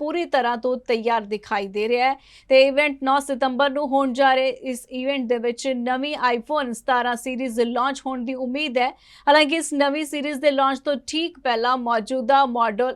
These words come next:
ਮਾਡਲਾਂ ਤੇ ਵੱਡੀਆਂ ਛੋਟਾਂ ਦਿਖਾਈਆਂ ਦੇ ਰਹੀਆਂ ਨੇ। ਬਹੁਤ ਸਾਰੇ ਈ-ਕਮਰਸ ਪਲੇਟਫਾਰਮ ਪਹਿਲਾਂ ਹੀ ਵਧੀਆ ਡੀਲ ਦੀ ਪੇਸ਼ਕਸ਼ ਕਰ ਰਹੇ ਨੇ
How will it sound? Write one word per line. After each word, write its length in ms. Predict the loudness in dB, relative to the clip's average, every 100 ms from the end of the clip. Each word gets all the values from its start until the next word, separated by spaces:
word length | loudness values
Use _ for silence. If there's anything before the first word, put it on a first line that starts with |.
| -6
ਮਾਡਲਾਂ 440 | -2 -2 0 -2
ਤੇ 360 | 2 6 6 4 -6 _ _ _
ਵੱਡੀਆਂ 480 | 2 6 6 4 0
ਛੋਟਾਂ 440 | 0 -2 0 0
ਦਿਖਾਈਆਂ 440 | 0 -2 -4 -4 -2
ਦੇ 180 | 0
ਰਹੀਆਂ 260 | 2 0 0
ਨੇ। 180 | 2 0
ਬਹੁਤ 340 | 2 2 2 2
ਸਾਰੇ 200 | 0 0
ਈ-ਕਮਰਸ 680 | -2 -6 -2 0 0 -2 2 2 4
ਪਲੇਟਫਾਰਮ 520 | 0 0 0 0 0
ਪਹਿਲਾਂ 380 | -2 -2 0 0
ਹੀ 200 | 0 -2
ਵਧੀਆ 340 | -2 -2 0 0
ਡੀਲ 340 | 0 -4 -4 -4
ਦੀ 120 | -6
ਪੇਸ਼ਕਸ਼ 560 | -4 -4 -2 -2 -2
ਕਰ 180 | 2 2
ਰਹੇ 280 | 2 -2 -2
ਨੇ 180 | -4